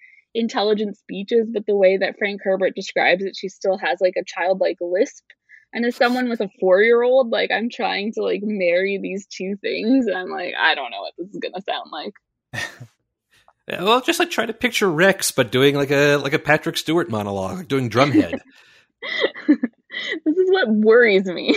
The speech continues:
Speaker 1: <laughs>
Speaker 2: <laughs> Right, that's what you don't want to imagine.
Speaker 1: That's what I
Speaker 2: Okay.
Speaker 1: don't wanna watch.
Speaker 2: <laughs> Okay, so yeah, yeah. How, how he's gonna do Aaliyah will be interesting. I think the visions in general, like, we started to see them already in this one,
Speaker 1: Yeah.
Speaker 2: and they're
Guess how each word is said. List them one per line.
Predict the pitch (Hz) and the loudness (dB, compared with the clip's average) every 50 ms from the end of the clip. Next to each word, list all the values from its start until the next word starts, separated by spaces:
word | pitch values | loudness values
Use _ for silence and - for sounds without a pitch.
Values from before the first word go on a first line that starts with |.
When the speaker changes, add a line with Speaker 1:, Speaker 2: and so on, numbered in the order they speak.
| - - | 0 -2
Speaker 1:
<laughs> | - _ | -14 _
Speaker 2:
<laughs> | _ - | _ -6
Right, | 135 - - - 127 123 - - - - 226 - - 208 156 202 160 156 139 | -6 -4 -4 -4 -6 -6 -6 -4 0 0 2 6 6 6 6 6 4 4 4
that's | 156 147 | 4 4
what | 160 156 | 2 2
you | 143 131 | 2 4
don't | 147 170 190 190 - | 6 8 8 8 6
want | 123 127 120 | 4 2 2
to | 113 104 | 2 0
imagine. | 101 - 95 - 90 95 - 320 | -2 -4 -6 -6 -4 -2 2 2
Speaker 1:
That's | - - | 2 2
what | - - | 2 0
I | |
Speaker 2:
Okay. | - - 523 - 415 - | 2 2 2 0 2 2
Speaker 1:
don't | 302 277 320 - | 2 0 0 -2
wanna | 349 285 226 208 - 226 | -4 -6 -6 -6 -6 -6
watch. | 190 - - 233 220 - 220 262 - - _ _ _ _ _ _ - | -6 -6 -6 -6 -6 -6 -6 -8 -14 -16 _ _ _ _ _ _ -6
Speaker 2:
<laughs> | - 165 - - - - - - - _ _ _ _ _ _ _ _ _ _ _ _ _ _ - - - - - - - - - - | -4 -4 -2 -2 -4 -12 -14 -16 -20 _ _ _ _ _ _ _ _ _ _ _ _ _ _ -20 -20 -20 -20 -20 -20 -20 -6 0 0
Okay, | 277 - 180 160 | 2 2 2 0
so | - 214 | 0 2
yeah, | 220 185 139 110 | 4 4 4 4
yeah. | 107 127 139 117 101 | 4 2 2 2 4
How, | 117 135 160 170 165 | 4 4 4 4 2
how | - - 170 180 185 | 2 4 4 6 6
he's | 196 185 - | 4 2 -2
gonna | - 175 170 | -2 -4 -4
do | 156 156 151 143 | -2 -2 -2 0
Aaliyah | 127 120 123 123 123 120 117 110 - | 0 0 2 2 4 4 2 2 0
will | 131 117 | -4 -6
be | 107 113 107 | -4 -4 -4
interesting. | 107 104 95 - 104 95 - - 110 104 104 107 117 | -4 -4 -6 -8 -8 -8 -6 -4 -2 -2 -2 -2 -2
I | 123 139 | -2 0
think | - 185 185 143 | 2 0 0 2
the | 135 123 | -2 -4
visions | 110 98 123 120 131 135 123 123 120 113 104 101 - | -2 -2 -2 0 0 0 -2 -4 -4 -4 -4 -6 -6
in | 107 101 92 | -6 -8 -8
general, | 90 98 101 107 113 117 113 101 92 90 90 92 - _ _ _ - - - - | -8 -6 -6 -4 -4 -4 -4 -4 -4 -6 -8 -8 -10 _ _ _ -20 -20 -10 -4
like, | 135 139 | -2 0
we | 151 185 | 2 2
started | 175 - - 220 233 233 208 170 - | 2 4 6 8 8 8 8 6 2
to | - 135 | 2 0
see | - - 165 156 139 | 0 0 0 0 0
them | 139 131 127 123 | 2 2 2 2
already | 113 104 107 123 139 139 117 104 | 2 2 2 2 2 2 0 -2
in | 95 95 | -2 -2
this | 98 107 - - - | -2 -2 -2 -2 -2
one, | - 107 101 98 95 95 | -2 0 0 0 -2 -4
Speaker 1:
Yeah. | 98 | -6
Speaker 2:
and | 98 104 | -6 -6
they're | 104 101 98 | -6 -6 -8